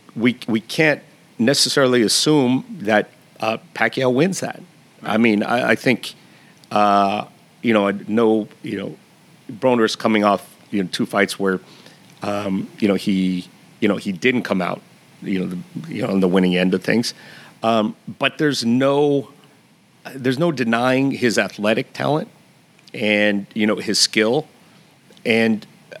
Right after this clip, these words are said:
uh, that's what's fascinating to me about the matchup. I mean, you've got two of, probably two of the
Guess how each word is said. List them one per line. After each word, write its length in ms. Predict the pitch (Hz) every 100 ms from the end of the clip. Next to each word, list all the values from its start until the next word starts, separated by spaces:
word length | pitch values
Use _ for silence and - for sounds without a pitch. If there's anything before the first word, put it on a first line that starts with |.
| _
uh, 120 | 104 123
that's 280 | 117 151
what's 160 | 147 123
fascinating 400 | - 123 - 104
to 100 | -
me 120 | 117
about 200 | 160 98
the 80 | -
matchup. 360 | 104 107 - -
I 60 |
mean, 180 | 101 98
you've 120 | 101
got 260 | 113 113 -
two 300 | - 139 123 - - - _ _ _ _ -
of, 140 | 123 92 - -
probably 340 | - 202 123 104
two 220 | - 170
of 100 | 135
the 120 | 107